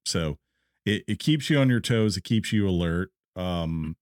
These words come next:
but yeah, like, the biggest things I think that they changed that I don't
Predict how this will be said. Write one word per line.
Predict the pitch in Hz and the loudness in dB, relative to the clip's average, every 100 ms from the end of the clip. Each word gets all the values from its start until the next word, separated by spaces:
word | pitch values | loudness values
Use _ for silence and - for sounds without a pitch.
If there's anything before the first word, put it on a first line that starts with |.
| - - - - - _ _ | -18 -20 -20 -20 -20 _ _
but | 127 | -2
yeah, | 131 156 | 0 0
like, | 107 117 - | 0 -2 -2
the | |
biggest | 110 202 311 - | -2 0 -2 -2
things | 214 185 156 131 | 0 0 0 0
I | 113 | 0
think | 139 127 | -2 -2
that | 117 | -2
they | 117 95 | -2 -4
changed | - 127 127 113 95 - - | -2 0 0 0 -2 -4 -2
that | 95 92 - - | -2 -2 -6 -6
I | |
don't | 101 139 | -4 -4